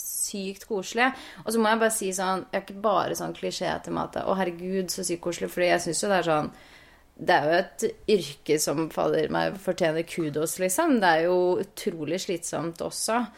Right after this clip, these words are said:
Men den der kjærlighetsbølgen som bare treffer deg som en sånn orkan omtrent, den er jo, synes jeg var helt sånn nesten sprø å oppleve. Og, ja, nei, så den der ammingen og alt sånt, det synes jeg var skikkelig koselig, og det var egentlig litt sånn,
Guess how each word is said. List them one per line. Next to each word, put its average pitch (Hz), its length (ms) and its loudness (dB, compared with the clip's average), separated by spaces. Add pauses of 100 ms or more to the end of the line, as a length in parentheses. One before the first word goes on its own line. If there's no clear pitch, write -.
(400)
Men 202 240 4
den 196 160 4
der 170 240 6
kjærlighetsbølgen 160 1040 -2
som 180 140 -2
bare 180 100 0
treffer 165 460 -4
deg 170 100 2
som 175 140 -4
en 170 100 -4
sånn 165 200 -2 (280)
orkan 165 680 -2
omtrent, 226 420 0
den 196 220 2
er 156 160 0
jo, 151 140 2 (280)
synes 170 240 -2
jeg 165 80 0
var 165 140 2
helt - 180 -4
sånn 156 140 -4 (160)
nesten 160 260 -6
sprø 156 380 0
å 160 140 4
oppleve. 156 340 0 (260)
Og, 180 300 4 (500)
ja, 175 140 0 (100)
nei, 208 140 2
så 220 100 0
den 202 140 2
der 190 240 6
ammingen 160 400 0
og 165 80 -2
alt - 80 -10
sånt, 294 160 0
det 370 100 0
synes 220 220 -2
jeg 190 100 0
var 190 160 0
skikkelig 170 320 -4
koselig, 185 460 -2
og 185 80 0
det 185 80 2
var 180 100 2
egentlig 170 300 -2
litt 165 100 -6
sånn, 160 240 -4